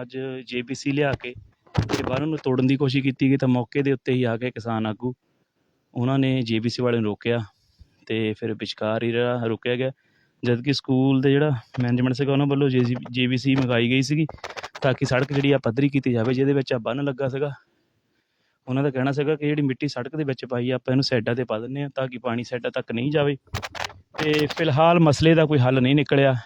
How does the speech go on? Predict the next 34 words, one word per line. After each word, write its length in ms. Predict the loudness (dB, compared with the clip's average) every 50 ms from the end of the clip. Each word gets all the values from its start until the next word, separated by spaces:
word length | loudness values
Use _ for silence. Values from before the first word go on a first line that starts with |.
| -12 -20 -14 0 2
ਇਹ 80 | 2 4
ਤਾਂ 100 | 4 4
ਹੁਣ 120 | 4 4 4
ਸ਼ਾਸਨ 380 | 4 4 2 2 2 2 0 2
ਪ੍ਰਸ਼ਾਸਨ 520 | 0 -2 0 2 0 0 2 2 0 2
ਹੀ 120 | 2 2 2
ਹੈ 120 | 0 -2 -4 _ _ -20 _ _ _ _ _ _ _ _ _ _ 2
ਜਿਹੜਾ 240 | 4 4 6 4 4
ਆਪਣੀ 480 | 2 2 2 4 4 4 4 2 0 -4 -10 _ _ -6
ਜ਼ਿੰਮੇਵਾਰੀ 500 | 0 2 4 6 6 6 6 6 6 6
ਨਾਲ 240 | 6 6 4 4 2 0 -4 _
ਕੰਮ 200 | -2 0 0 0 2
ਕਰਕੇ 300 | 0 -2 -2 -2 -2 -4
ਇਸ 120 | -2 0
ਮਸਲੇ 300 | -2 -2 -2 0 -2 -2
ਦਾ 100 | 0 0
ਹੱਲ 180 | 0 0 -2 -2
ਕੱਢ 220 | -4 -6 -10 -6
ਸਕਦਾ। 360 | -2 -2 -2 0 0 -2 -2 -4 -8 _ _ _ -16 -16 -16 -16 -20 -20 _ _ _ _ _ _ _ _ -20 -20 -20 -20 _ _ -20 -20 -20 _ _ -10 -10 -8 -8 -6 -8 -8 -8 -8 -12 -8 -8 -8 -6
ਤੇ 120 | -4 -2 0 0 0 0 -2 -2 -2 -2 -4 -2
ਦੋਨਾਂ 260 | -4 -2 0 0 0
ਤਰ੍ਹਾਂ 220 | 2 2 2 2 2
ਦੇ 100 | 0 0
ਜਿਹੜੇ 140 | 0 0 -2 -2
ਪੱਖ 200 | -4 -4 -4 -6
ਤੁਹਾਨੂੰ 380 | -4 -4 -4 -4 -2 -2 -2 -2
ਆਪਾਂ 220 | -2 -2 -6 -6
ਸੁਣਾ 220 | -4 -4 -4 -4 -4
ਦਿੱਤੇ 280 | -6 -6 -4 -6 -6
ਆ, 60 | -6 -6 -10 -16 -20 -12 -12 -12 -12 _ -16
ਹੁਣ 100 | -18 -18
ਤੁਸੀਂ 260 | -18 -16 -12 -8 -4
ਦੱਸੋ 280 | -4 -4 -4 -6 -10 -10 -8
ਵੀ 80 | -8